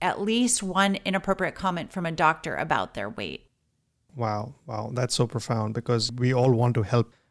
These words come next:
Speaker 2: our patients, but that might actually end up harming them. And that is so important to understand. You know, Sarah, we've covered so much in this discussion so far. And, you know, I'm just wondering,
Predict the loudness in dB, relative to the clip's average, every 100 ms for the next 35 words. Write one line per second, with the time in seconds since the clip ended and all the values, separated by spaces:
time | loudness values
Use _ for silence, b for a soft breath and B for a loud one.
0 | -4 -2 2 4 4 2 0 -2 0 0
1 | 0 _ -2 4 4 4 2 0 2 2
2 | 2 0 0 2 2 2 -2 -2 0 0
3 | 2 0 0 0 2 2 2 0 -2 -4
4 | -4 -6 -4 -6 -8 -8 -10 -16 _ _
5 | _ _ _ _ _ 4 6 6 2 -4
6 | -4 4 6 8 6 4 -2 2 4 6
7 | 4 4 6 6 2 -2 -6 2 4 4
8 | 4 2 2 2 4 4 2 2 2 4
9 | 4 0 B B 0 4 6 4 4 4
10 | 4 2 2 2 4 4 2 0